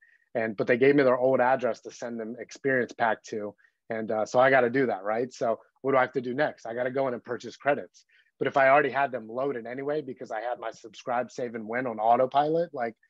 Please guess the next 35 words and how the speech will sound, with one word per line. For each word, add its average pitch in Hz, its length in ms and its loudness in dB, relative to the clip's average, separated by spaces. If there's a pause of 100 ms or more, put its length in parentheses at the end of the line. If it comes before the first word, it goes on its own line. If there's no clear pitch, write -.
(200)
they 135 100 -2
would 135 140 2
already 131 180 4
be 123 120 -2
in 123 80 -2
my 117 100 0
back 113 240 -2
office, 120 420 -2
you 117 100 -12
know? 120 240 -4
So, 110 460 -4 (480)
um, 113 160 -6
so 131 200 0
it, 127 180 -2
it 143 100 2
eliminates 143 540 2
for 127 160 -6
me 143 140 6
an 120 100 -2
extra 123 280 -2
step 113 460 0 (400)
alongside 131 600 2
of 110 80 -6
also 127 340 2
saving 127 400 -4
me 127 80 -4
a 117 80 -2
hundred 127 240 -6
dollars 113 560 -2 (340)
for 123 120 -2
what 135 180 2
I 131 100 2
would 123 220 -4
do 120 240 -4 (100)
anyway. 117 420 -6